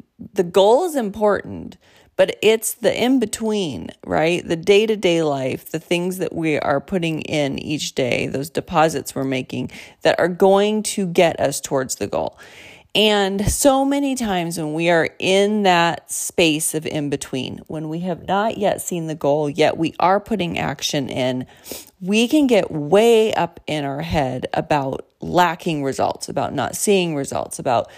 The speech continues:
um, is this working? Um, should I even be trying this? <laughs> Like, is there, like, what's the point? I mean, there's so many times when I will wake up even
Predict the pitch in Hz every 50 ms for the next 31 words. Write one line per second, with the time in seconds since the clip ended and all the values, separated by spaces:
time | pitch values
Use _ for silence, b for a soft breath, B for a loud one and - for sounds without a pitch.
0 | B B B B B - 151 147 139 131 123 123 120 - - - 214 226 226 202
1 | 196 208 208 196 - 202 190 185 180 180 - - 151 123 107 98 - - _ -
2 | - 117 101 - - 175 - - - 196 190 202 202 202 208 202 202 196 190 190
3 | 185 190 190 185 - - 208 180 180 185 180 175 165 156 143 120 - 151 - -
4 | - 190 - - - - - - - - - - - - - - - - - -
5 | - - - B B B B B B - - - 220 165 - - B B B B
6 | - 151 180 214 214 - - - 196 202 - 208 208 190 170 151 - - 160 165
7 | 170 170 170 170 170 180 175 - - - 214 202 202 202 202 208 202 196 190 196
8 | 226 202 185 175 170 170 170 190 160 156 - 76 113 170 190 208 208 196 180 180
9 | 170 156 147 - 160 143 - - - - 147 147 - 151 143 139 139 139